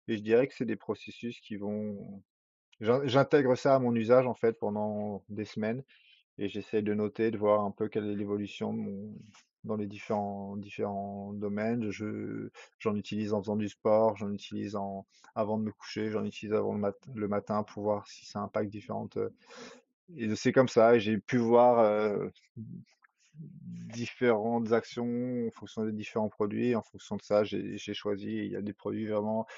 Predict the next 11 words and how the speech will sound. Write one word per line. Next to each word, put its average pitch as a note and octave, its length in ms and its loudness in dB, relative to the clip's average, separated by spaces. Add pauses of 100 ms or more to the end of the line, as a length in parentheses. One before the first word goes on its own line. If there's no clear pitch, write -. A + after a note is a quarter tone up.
(200)
qui A#2 100 -8
sortaient A2 340 0
du G#2 140 -2
lot A2+ 300 2
et G#2 100 -2
qui - 180 -10
me G2 60 -8
semblaient, G#2 480 0
heu, G2 200 -2
être, - 260 -6
heu, F#2+ 120 -4